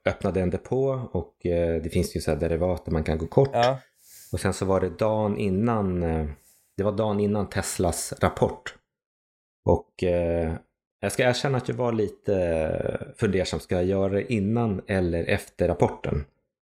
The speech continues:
Speaker 1: Men i och med att vi har ju redan klargjort att det är för entertainment purposes,
Speaker 2: <laughs>
Speaker 1: eh, så, eh, gjorde jag det innan ra-, rapporten. Och sen nästa morgon på Ekonomiekot, då lät det så här.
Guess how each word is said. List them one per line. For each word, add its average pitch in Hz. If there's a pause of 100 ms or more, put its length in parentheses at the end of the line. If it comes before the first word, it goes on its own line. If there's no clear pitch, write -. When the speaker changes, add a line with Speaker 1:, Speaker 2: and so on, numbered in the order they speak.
(340)
Speaker 1:
Men 90
i 104
och 101
med 98
att -
vi 92
har 92
ju 98
redan 92 (280)
klargjort 95
att 85
det 85
är 82
för -
entertainment 87
purposes, 139
Speaker 2:
<laughs> 190
Speaker 1:
eh, 156 (480)
så, 90 (360)
eh, 78
gjorde 87
jag 87
det -
innan 95
ra-, 85
rapporten. 82
Och -
sen 90
nästa 101
morgon 92
på 82
Ekonomiekot, 90
då 85
lät 80
det 73
så -
här. -